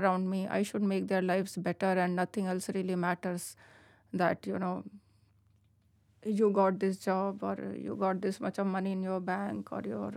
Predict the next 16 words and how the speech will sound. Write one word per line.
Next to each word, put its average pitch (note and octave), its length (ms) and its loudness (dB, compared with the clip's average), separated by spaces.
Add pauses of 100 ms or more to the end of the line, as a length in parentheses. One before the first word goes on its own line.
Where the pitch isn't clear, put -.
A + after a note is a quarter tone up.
have F#3+ 280 -4 (160)
ten F#3+ 200 4
apartments F#3+ 680 -2
here F3+ 240 -4
or F#3+ 160 -4
there, F#3+ 360 -4
or F#3+ 160 -4
how F#3 160 4
much G3 260 0
money F#3+ 280 -2
is G3 100 -2
there G3 180 -2
in G3+ 140 -2
the G#3 100 -2
bank, G3+ 320 -2
because G3 340 0